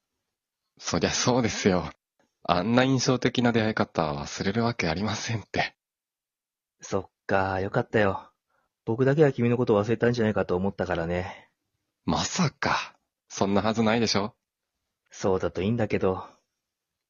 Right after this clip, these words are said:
Speaker 1: あ、そうだ。よかったら、一杯ご馳走していいですか？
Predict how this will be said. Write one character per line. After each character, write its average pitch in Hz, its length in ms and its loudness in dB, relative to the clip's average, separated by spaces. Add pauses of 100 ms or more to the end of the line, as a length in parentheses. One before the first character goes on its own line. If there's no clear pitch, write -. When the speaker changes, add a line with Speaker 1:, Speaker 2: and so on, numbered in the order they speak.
(300)
Speaker 1:
あ、 - 160 -4 (240)
そ - 200 0
う - 20 2
だ。 95 160 -2 (520)
よ 147 100 0
か 185 100 4
っ - 120 -6
た 92 120 6
ら、 73 260 -4 (460)
一 - 80 0
杯 92 180 -2
ご - 80 -2
馳 - 180 -6
走 - 120 -2
し - 60 -2
て 110 100 -2
い - 20 2
い 104 40 0
で - 60 -2
す - 80 -8
か？ - 200 -4